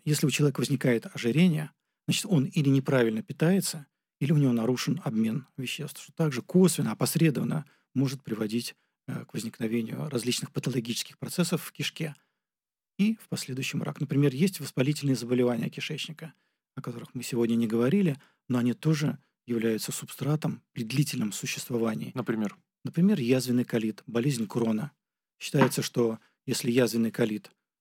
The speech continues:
Speaker 1: существует у пациента свыше восьми лет и никаких действий не предпринимается, мы не, нам не удаётся добиться стойкой ремиссии, то это идеальный субстрат, матрица, на которой возникает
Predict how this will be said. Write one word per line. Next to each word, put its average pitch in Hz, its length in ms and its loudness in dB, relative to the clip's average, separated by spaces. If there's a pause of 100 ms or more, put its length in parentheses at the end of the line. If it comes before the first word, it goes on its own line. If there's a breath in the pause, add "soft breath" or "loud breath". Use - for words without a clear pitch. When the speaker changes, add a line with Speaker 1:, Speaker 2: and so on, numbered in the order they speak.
(100)
Speaker 1:
существует 113 420 -2
у - 40 -6
пациента - 420 -6
свыше 123 340 -2
восьми 117 300 0
лет 151 300 0 (880)
и 113 480 -2 (600)
никаких - 580 -2
действий 120 380 -2
не 117 80 -8
предпринимается, 131 760 -2
мы 117 140 -4
не, 120 120 0
нам 127 200 4
не 120 60 4
удаётся 120 420 2
добиться 113 380 -2
стойкой 123 440 2
ремиссии, 139 520 0 (320)
то 139 60 -2
это 143 340 -2 (420)
идеальный 127 420 2
субстрат, - 600 -2
матрица, - 420 -2
на 107 60 -10
которой 120 240 -2
возникает 107 580 -6